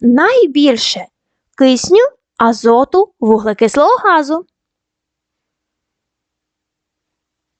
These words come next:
Правильно, найбільше азоту. А до складу повітря не входить водяна пара, літій, пил.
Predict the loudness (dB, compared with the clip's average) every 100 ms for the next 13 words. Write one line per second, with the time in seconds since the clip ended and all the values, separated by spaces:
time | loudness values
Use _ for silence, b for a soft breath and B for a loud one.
0 | _ _ _ _ _ _ _ B B B
1 | -2 2 2 0 -2 0 0 0 -2 -2
2 | 0 0 0 -2 -2 -2 -2 -4 -2 2
3 | 4 2 -2 -8 -12 -14 _ _ _ _
4 | _ _ _ _ _ _ _ _ _ _
5 | _ -20 B B B B -4 -2 0 -2
6 | -6 -2 0 0 -2 -2 0 2 0 2
7 | 0 0 -2 0 2 0 -2 -2 0 0
8 | -6 -16 _ _ -2 0 0 -2 -2 -2
9 | 0 0 -2 -6 _ 0 0 0 -2 -2
10 | -2 -4 _ -2 0 0 -4